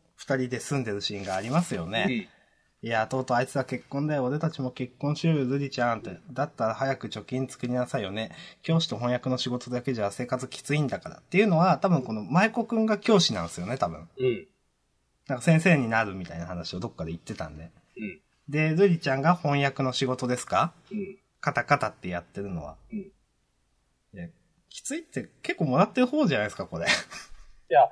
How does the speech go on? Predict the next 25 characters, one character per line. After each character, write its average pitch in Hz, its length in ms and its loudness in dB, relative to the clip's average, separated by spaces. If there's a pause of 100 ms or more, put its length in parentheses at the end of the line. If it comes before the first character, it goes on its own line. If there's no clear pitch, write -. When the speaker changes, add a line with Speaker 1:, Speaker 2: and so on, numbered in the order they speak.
(640)
Speaker 2:
家 214 360 6
さ、 123 220 4
す - 160 -2
ご 240 140 8
い 202 40 8
立 127 160 4
派 147 140 4
だ 156 80 6
よ 120 80 6
ね、 87 160 0
こ - 80 -4
れ。 82 60 2 (920)
Speaker 1:
う 135 100 2
ん。 110 320 -2 (1900)
Speaker 2:
こ 120 240 4
の 123 60 2
二 180 200 4
十 143 420 8
二 117 200 2
く 185 100 8
ら 160 200 10
い 107 60 4
の 117 320 6
若 107 260 4
者 123 440 4